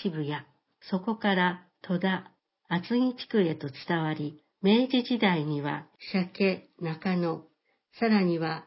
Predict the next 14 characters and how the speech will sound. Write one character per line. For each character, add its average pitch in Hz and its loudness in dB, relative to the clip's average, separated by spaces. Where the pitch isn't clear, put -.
今 208 4
里 214 -2
へ 156 0
も 143 -4
伝 160 0
承 160 -4
さ 160 -8
れ 151 -6
て 160 -8
い 143 -6
ま 139 -6
す。 127 -12
ま 170 -2
た、 170 -2